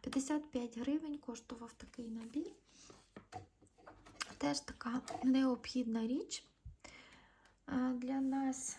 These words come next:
для господарочок. Е, ще, м, ще покажу вам кухонні губки. Наприклад, е, ось скільки коштують,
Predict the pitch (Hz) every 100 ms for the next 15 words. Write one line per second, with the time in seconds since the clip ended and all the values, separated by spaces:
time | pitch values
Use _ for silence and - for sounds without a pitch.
0 | 262 262 254 254 254 - 262 254 262 254
1 | 247 - 254 - - _ - - - -
2 | - - - _ 254 254 254 247 240 247
3 | - - - 285 277 269 339 370 339 _
4 | - 269 277 262 - 349 302 - 285 285
5 | 269 262 269 277 269 269 254 - 285 277
6 | 262 247 247 233 233 226 - - - 311
7 | 392 403 - 254 277 311 311 294 - -
8 | - - 151 - 294 294 - 254 254 -
9 | 294 285 - 262 - 254 254